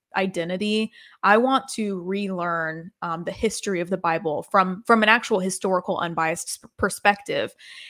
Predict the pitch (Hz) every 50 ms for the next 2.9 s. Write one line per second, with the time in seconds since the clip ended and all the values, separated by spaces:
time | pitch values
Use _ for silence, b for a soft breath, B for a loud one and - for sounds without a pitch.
0 | B B B - 233 226 226 226 226 - 392 381 - 359 311 294 311 311 294 254
1 | 277 262 240 254 233 - - 226 214 214 214 - - 214 214 208 - 220 208 -
2 | - - 196 202 190 - - 190 190 - - 175 165 165 170 - - -